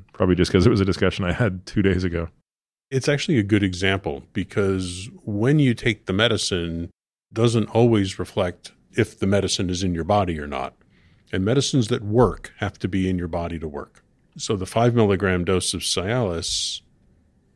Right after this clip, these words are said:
Speaker 2: taken once might be in your body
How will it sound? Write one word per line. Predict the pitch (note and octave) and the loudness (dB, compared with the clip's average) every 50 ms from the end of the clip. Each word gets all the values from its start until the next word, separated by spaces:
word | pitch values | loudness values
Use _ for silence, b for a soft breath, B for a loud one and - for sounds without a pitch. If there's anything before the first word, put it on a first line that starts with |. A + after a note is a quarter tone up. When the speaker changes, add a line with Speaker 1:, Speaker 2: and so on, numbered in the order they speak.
| - - | -6 -2
Speaker 2:
taken | G#2+ G2+ - G2 F2+ F#2 | -2 -2 0 -2 -2 0
once | F#2+ A#2 B2 G#2+ F2+ D#2+ E2 - - - - - - - - - _ _ _ _ _ _ _ | 2 4 4 4 4 0 -4 -4 -4 -2 -2 -2 -2 -4 -6 -10 _ _ _ _ _ _ _
might | - G2 F#2+ F#2+ F2+ F2+ - | -4 -2 -2 -2 -2 -4 -4
be | G2+ F#2+ F#2+ G#2 | -2 0 2 4
in | A2 A2 | 4 4
your | G#2+ G#2 G2+ | 4 4 4
body | F#2 G2+ G#2 G#2 G2 F#2 E2+ E2 E2 E2 E2 - | 4 4 4 4 4 2 0 -4 -4 -6 -8 -10